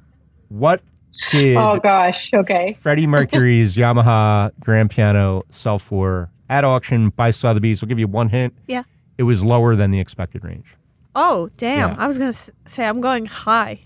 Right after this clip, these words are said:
Speaker 1: Yeah.
Speaker 2: Oh.
Speaker 3: Oh,
Speaker 1: Not to
Speaker 3: shoot.
Speaker 1: say it was a low number,
Speaker 3: Oh.
Speaker 1: mind you. It's, uh, like I said, it was considered to be the centerpiece of this auction,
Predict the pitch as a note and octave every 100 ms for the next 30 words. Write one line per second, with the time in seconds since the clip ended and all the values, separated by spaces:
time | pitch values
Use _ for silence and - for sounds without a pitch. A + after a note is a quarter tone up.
0 | A2 G#2 E2 - _ _ A#3+ A#3+ - B3
1 | A#3+ G#3 - E3 A3+ G3 B3+ A3+ G3+ E3
2 | F3 D#3+ D#3 D#3 D3 F#2 D#2+ D2+ G#3+ B2+
3 | G#2 F#2+ F2+ E2+ D#2+ E2+ _ _ - G#2+
4 | - C3+ C3 C#3 C#3 - A2+ G#2 A#2+ -
5 | C#3+ - E3+ D3+ C3 D#3 C3 - D#3 C#3
6 | - C3+ - G2 A2 A2+ G#2+ - F2+